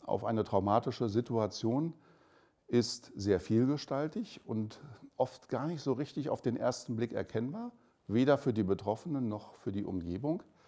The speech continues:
Oft genug fängt es mit ganz harmlos erscheinenden Symptomen an, wie beispielsweise Schlafstörungen, Einschlafstörungen, Durchschlafstörungen und, was wir auch häufig hören, so Rückmeldungen, die dann von Angehörigen zum Beispiel kommen:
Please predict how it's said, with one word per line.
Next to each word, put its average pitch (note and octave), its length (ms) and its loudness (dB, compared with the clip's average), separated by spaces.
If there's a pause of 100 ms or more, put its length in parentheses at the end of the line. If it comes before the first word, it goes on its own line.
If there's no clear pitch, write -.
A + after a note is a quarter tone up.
(140)
Oft D#3 160 6
genug F#3 260 8
fängt E3 240 2
es - 140 0
mit C#3 240 4 (300)
ganz A2 360 0
harmlos A#2+ 440 4
erscheinenden G2+ 540 4
Symptomen A#2 520 2
an, A#2 220 -2
wie A2 80 -2
beispielsweise F#2 640 -2
Schlafstörungen, G#2 880 -4
Einschlafstörungen, G2+ 920 -2
Durchschlafstörungen G#2 1000 -4 (500)
und, C3 320 4
was G#2+ 180 -2
wir G#2 140 2
auch G#2 160 4
häufig A2 360 4
hören, A#2+ 320 6
so G#2 100 2
Rückmeldungen, B2 680 4
die G#2 100 -2
dann G2+ 140 2
von G2 140 -2
Angehörigen B2 640 2
zum A#2 160 -4
Beispiel A2 300 -2
kommen: A2+ 400 0